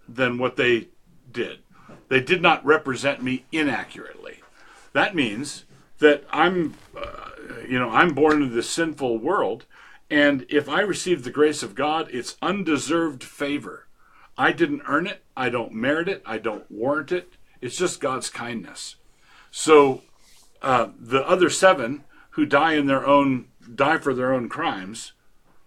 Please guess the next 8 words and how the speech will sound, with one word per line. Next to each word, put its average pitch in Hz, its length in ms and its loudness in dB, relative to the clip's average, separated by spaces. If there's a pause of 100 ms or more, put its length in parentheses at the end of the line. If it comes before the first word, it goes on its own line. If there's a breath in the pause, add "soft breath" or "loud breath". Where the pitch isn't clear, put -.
(380)
th-, 123 220 -20 (360)
you 135 140 0
know, 107 100 -4
there's 120 200 0
no 165 160 4
injustice 143 580 0
done. - 300 -14 (640 loud breath)
The, 131 140 -8